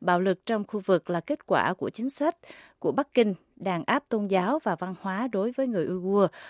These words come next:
một cáo buộc mà giới hữu trách Trung Quốc luôn bác bỏ. Thông tin trong khu vực bị chính quyền Trung Quốc kiểm soát chặt chẽ nên trong hai năm qua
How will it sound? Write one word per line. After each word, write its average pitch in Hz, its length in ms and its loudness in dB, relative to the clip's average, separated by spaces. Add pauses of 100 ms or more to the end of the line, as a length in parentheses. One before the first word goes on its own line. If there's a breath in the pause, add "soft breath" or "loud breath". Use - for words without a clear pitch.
(120)
một 226 80 -2
cáo 311 200 -2
buộc 226 280 0
mà 185 180 -2
giới 185 300 -2
hữu 175 180 -2
trách 277 240 -6 (100)
Trung 190 240 -4
Quốc 302 300 0
luôn 190 260 -2
bác 254 180 -4
bỏ. 143 340 2 (680 loud breath)
Thông 294 140 2
tin 254 340 2
trong 226 340 0
khu 220 280 -2
vực 185 200 4 (200)
bị 170 260 0
chính 226 220 -4
quyền 185 260 0
Trung 185 220 -6
Quốc 294 240 0
kiểm - 160 -4
soát 277 280 -6
chặt 196 180 -4
chẽ 160 360 2
nên 202 300 -2
trong 185 280 -2
hai 202 180 -6
năm 185 160 -6
qua 190 280 4